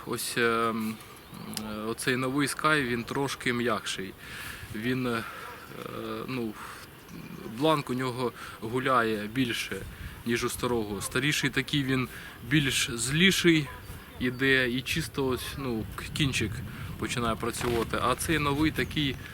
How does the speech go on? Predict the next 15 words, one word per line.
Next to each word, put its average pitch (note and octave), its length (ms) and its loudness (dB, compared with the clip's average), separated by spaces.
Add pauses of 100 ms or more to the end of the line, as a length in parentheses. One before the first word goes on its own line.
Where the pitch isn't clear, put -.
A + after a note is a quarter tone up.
(280)
трошки-трошки, D3 880 -4
якби, C#3 360 0
ну, C#3 240 -2 (760)
відчувається C#3+ 600 0
якась C3 240 0
така, C#3 320 -2 (340)
знаєте, B2 560 0 (240)
лапшистість. B2+ 880 0 (800)
Ну, C#3+ 60 -8
буду D#3+ 260 2
перевіряти D#3+ 680 6
вже C3+ 320 4
на, C#3 380 4
е, B2 440 -4
воді, D3+ 520 2